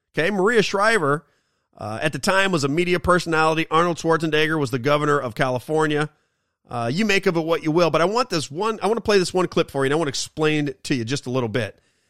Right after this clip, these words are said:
This is a clip with Dana Bash from C N N with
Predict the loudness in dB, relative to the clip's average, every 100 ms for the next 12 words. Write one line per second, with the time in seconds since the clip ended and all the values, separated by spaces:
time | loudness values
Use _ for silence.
0 | _ _ 0 0 -2 0 0 -2 0 2
1 | 2 -4 -4 -4 -4 -4 0 0 0 -2
2 | 0 0 2 0 -2 -4 -4 -2 0 0
3 | 0 -2 -6 -12 -18 _ _ 2 2